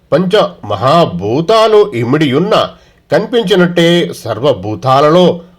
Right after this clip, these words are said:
ఆత్మరూపంలో ఉన్నప్పటికీ కనిపించనని భగవానుడు పలికిన భాగవత తత్వాన్ని శుక మహర్షి ద్వారా ఆలకించి ముక్తిని పొందిన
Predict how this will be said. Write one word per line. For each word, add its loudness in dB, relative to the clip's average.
ఆత్మరూపంలో 2
ఉన్నప్పటికీ 0
కనిపించనని 2
భగవానుడు 2
పలికిన 0
భాగవత 2
తత్వాన్ని 0
శుక -2
మహర్షి 2
ద్వారా 2
ఆలకించి 0
ముక్తిని -6
పొందిన 2